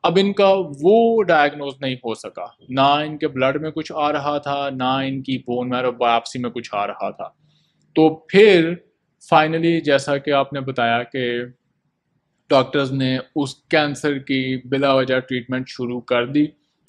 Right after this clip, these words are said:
और मेरी उस वक़्त इनसे ये online discussion हो रही थी कि आपने treatment बिला वजह नहीं करवानी, क्योंकि इसी तरह की treatment से हमें नुकसान होता है, बेशक वो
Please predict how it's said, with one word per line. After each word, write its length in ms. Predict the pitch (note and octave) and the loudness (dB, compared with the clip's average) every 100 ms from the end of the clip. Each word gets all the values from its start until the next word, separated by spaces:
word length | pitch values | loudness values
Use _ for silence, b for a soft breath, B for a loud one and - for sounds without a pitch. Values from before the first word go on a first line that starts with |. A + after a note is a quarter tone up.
| _ | _
और 320 | C3 B2+ B2 | 2 4 2
मेरी 540 | B2 C#3 D3 D3 D3 C#3+ | 2 2 4 6 4 2
उस 260 | C#3+ C3 C#3 | -2 -4 -4
वक़्त 320 | C3+ C3+ C3 | -2 -2 -2
इनसे 360 | B2+ B2 C3 B2 | -4 -4 -4 -2
ये 140 | B2 | 0
online 360 | B2+ B2 B2 B2+ | -2 0 -2 -4
discussion 440 | A#2+ - A#2+ C3 | -6 -8 -6 -6
हो 120 | A#2+ | -4
रही 160 | A#2 A#2 | -4 -6
थी 140 | B2+ | -8
कि 100 | B2 | -6
आपने 640 | A2+ A2 A2 B2 A#2+ A#2 A#2+ | -2 -2 -2 -4 -2 -2 -6
treatment 760 | _ - B2+ A#2 B2 A#2+ A#2 | _ -6 -6 -4 -6 -6 -4
बिला 180 | A2+ A#2 | -2 0
वजह 300 | A#2 A#2 A#2 | 0 0 -2
नहीं 280 | A2 A#2 D3 | -2 -4 -2
करवानी, 520 | D#3+ D#3 D3+ D3+ D3 | 2 2 2 -4 -6
क्योंकि 520 | - C3+ C3+ C#3 - | -4 -2 0 0 0
इसी 300 | F3+ F3 G#3+ | -4 -2 0
तरह 280 | G3+ F#3 F3 | 2 2 2
की 180 | D#3+ E3+ | 0 -2
treatment 500 | E3 C3 C3 C#3 C3+ | 0 -4 -2 -4 -2
से 100 | D3+ | -4
हमें 340 | C3+ A#2+ C3 | -4 -4 -2
नुकसान 580 | C3+ C3 - A#2+ A#2 B2+ | -2 -4 -6 -4 -2 -2
होता 260 | A#2 A#2 B2+ | -4 -2 -2
है, 120 | C#3 | -2
बेशक 320 | C3+ B2+ C3 C3+ | -4 -4 -4 -2
वो 240 | C#3+ | -4